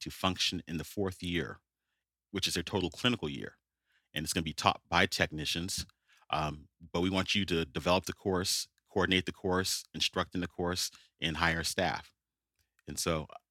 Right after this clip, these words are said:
I did that. And so I did that for probably fifteen years. And then things kind of changed a little bit in, in the intensive care unit, in emergency service. And so f-,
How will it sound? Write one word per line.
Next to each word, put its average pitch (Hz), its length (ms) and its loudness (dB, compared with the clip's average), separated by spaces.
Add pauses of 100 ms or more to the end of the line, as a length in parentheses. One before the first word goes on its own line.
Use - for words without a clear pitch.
I 98 80 2
did 92 280 6
that. 90 260 6
And - 80 -8
so - 80 0
I 82 40 4
did 82 140 0
that 92 160 4
for - 80 -20
probably 80 220 -2
fifteen 87 420 0
years. 85 420 0 (1160)
And 85 260 2
then 85 280 4 (640)
things 117 340 8
kind 110 220 8
of 87 100 4
changed 104 800 6
a - 120 -10
little 95 220 2
bit 101 340 6 (140)
in, 87 240 -4
in 95 100 -2
the 95 80 6
intensive - 280 0
care 107 200 6
unit, 101 340 4
in 90 120 -4
emergency 92 320 0
service. 101 640 2
And 90 300 0
so 87 560 2 (300)
f-, - 260 -18